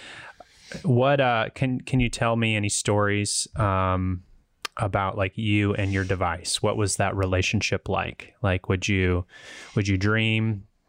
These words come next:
dream of, of gaming? Was this, uh,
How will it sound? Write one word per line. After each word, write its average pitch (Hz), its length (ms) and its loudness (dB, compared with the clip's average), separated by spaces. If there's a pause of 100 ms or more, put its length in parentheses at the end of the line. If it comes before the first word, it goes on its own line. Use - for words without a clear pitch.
(220)
dream 107 360 2
of, 104 180 2 (200)
of 113 160 0
gaming? 104 560 0 (300)
Was 98 160 2
this, - 260 0
uh, 95 360 2